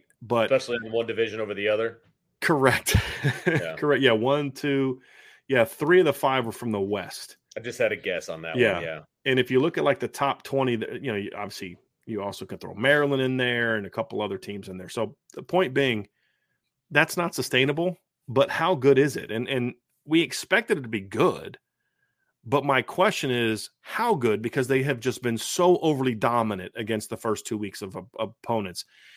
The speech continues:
Speaker 1: and the athleticism they faced from their opponents in the pass game has been subpar.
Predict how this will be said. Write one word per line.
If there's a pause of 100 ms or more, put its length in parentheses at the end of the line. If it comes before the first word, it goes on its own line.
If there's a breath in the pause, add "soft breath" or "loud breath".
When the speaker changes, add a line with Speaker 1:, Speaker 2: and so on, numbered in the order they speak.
(220 soft breath)
Speaker 1:
and
the
athleticism
they
faced
from
their
opponents
in
the
pass
game
has
been
subpar.